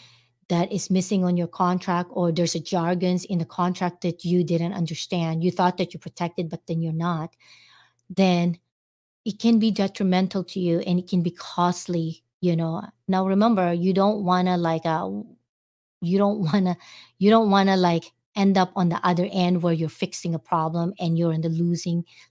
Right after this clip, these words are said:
legal battle on this. What you wanna do and why you wanna hire a contract lawyer to do this for you, to do this six, six reasons that I mentioned, is you wanna do a preventative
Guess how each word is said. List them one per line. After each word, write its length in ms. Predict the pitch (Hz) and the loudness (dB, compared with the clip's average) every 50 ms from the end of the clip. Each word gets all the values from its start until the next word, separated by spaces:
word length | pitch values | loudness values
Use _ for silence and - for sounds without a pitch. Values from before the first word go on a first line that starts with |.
| - | -4
legal 360 | 190 175 190 160 175 165 156 156 | 0 0 0 2 0 0 -2 -2
battle 440 | 151 156 156 160 160 160 156 156 | -2 -2 -2 -2 -2 -2 -2 -2
on 180 | 160 156 156 156 | -2 -4 -4 -4
this. 320 | 151 151 151 165 - - - _ - - - - _ _ | -4 -6 -6 -8 -10 -14 -20 _ -20 -20 -20 -20 _ _
What 220 | - 185 196 202 - | -2 -2 -2 0 0
you 60 | 233 | 2
wanna 280 | 208 202 214 214 196 175 | 4 4 4 4 4 2
do 600 | 156 143 - 202 214 214 202 185 175 170 185 220 220 - | 0 0 2 4 4 6 4 4 2 0 -4 -10 -12 -8
and 200 | - 170 160 160 | -4 -4 -2 -2
why 140 | 175 175 175 | 0 0 0
you 200 | 185 185 180 175 | 2 2 2 0
wanna 240 | 175 165 170 175 160 | 0 0 -2 -2 -4
hire 540 | - - - - 180 180 185 185 180 185 - | -6 -6 -2 0 2 2 4 2 2 0 -2
a 40 | - | -4
contract 560 | - - 185 165 165 - - 170 156 - - | -6 -4 -4 -2 -2 -4 -4 -6 -6 -6 -6
lawyer 440 | 185 170 175 190 190 180 175 175 170 170 _ _ _ _ _ _ _ _ _ _ - | -4 -2 0 0 2 2 0 0 -2 -4 _ _ _ _ _ _ _ _ _ _ -4
to 140 | - 196 | -2 0
do 220 | 170 143 196 196 185 | 2 4 4 4 6
this 260 | 160 185 165 - - | 4 2 0 -2 -6
for 300 | - - - 185 175 170 | -12 -6 -4 -2 0 2
you, 240 | 175 202 214 202 170 | 4 4 4 4 2
to 160 | - - 196 | 0 0 0
do 180 | 170 196 208 196 | 2 4 4 4
this 240 | 185 180 - - - _ - | 2 0 -2 -4 -14 _ -16
six, 360 | - - - - 220 - - _ - | -12 -8 -6 -6 -6 -6 -8 _ -20
six 680 | - - - - - - - - - 214 214 - - | -20 -18 -16 -16 -16 -16 -10 -4 -4 -4 -4 -2 -2
reasons 340 | 202 214 202 202 196 170 - | 0 0 0 0 -4 -6 -4
that 140 | - 190 175 | -4 -4 -4
I 80 | 165 | -4
mentioned, 640 | 160 160 170 185 208 226 214 - - 165 165 202 - - | -4 -2 -2 0 0 0 -2 -2 -4 -6 -6 -6 -6 -4
is 260 | 208 180 170 - - _ - - - - - - _ - | -4 -4 -4 -4 -8 _ -20 -20 -20 -20 -20 -20 _ -2
you 160 | - 190 185 | 2 2 4
wanna 320 | 185 190 196 208 208 220 220 | 4 4 4 4 4 4 2
do 240 | 175 196 196 202 | 2 2 2 2
a 80 | 202 196 | 0 0
preventative 880 | - - 196 175 156 156 170 170 170 175 175 170 - - - 170 - - | -4 -2 -2 -2 0 0 0 0 0 0 0 -2 -4 -6 -8 -12 -14 -20